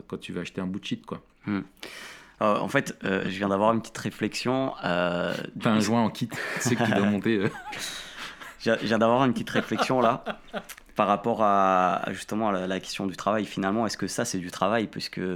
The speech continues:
Speaker 2: ça, ça, c'est, on n'est pas du tout en train de cultiver le jardin, quoi.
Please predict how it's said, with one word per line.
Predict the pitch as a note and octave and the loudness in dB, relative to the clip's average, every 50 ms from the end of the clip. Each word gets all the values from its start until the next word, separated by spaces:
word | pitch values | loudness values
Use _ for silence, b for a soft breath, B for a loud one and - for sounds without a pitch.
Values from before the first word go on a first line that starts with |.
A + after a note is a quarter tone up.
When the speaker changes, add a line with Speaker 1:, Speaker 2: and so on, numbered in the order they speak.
| F2 F2+ F2+ | -6 -6 -8
Speaker 2:
ça, | - - - - - - A2+ - - | -10 -12 -14 -14 -6 -4 -4 -4 -4
ça, | - - - F2 F2+ E2+ F2 E2+ E2 B B B B B B B B B | -6 -4 -2 -2 -2 0 -2 -4 -6 B B B B B B B B B
c'est, | - - - - - - | -14 -10 -8 -8 -6 -4
on | F2+ F#2 | -2 0
n'est | F2+ F2+ | 0 0
pas | F#2 G2 G2 | 0 -2 -2
du | F#2 F#2 | -4 -6
tout | - - | -4 -4
en | G2 G2 | -4 -4
train | - - G2 | -2 -2 -4
de | F#2 | -4
cultiver | - - G2+ F#2 - - G2 G2+ | -4 -8 -8 -8 -6 -4 -2 -2
le | F#2+ F#2 | -2 0
jardin, | F#2+ F#2+ G2 G#2 A2 G#2+ | 0 0 0 0 -2 -2
quoi. | - - F2+ E2+ | -4 -6 -10 -10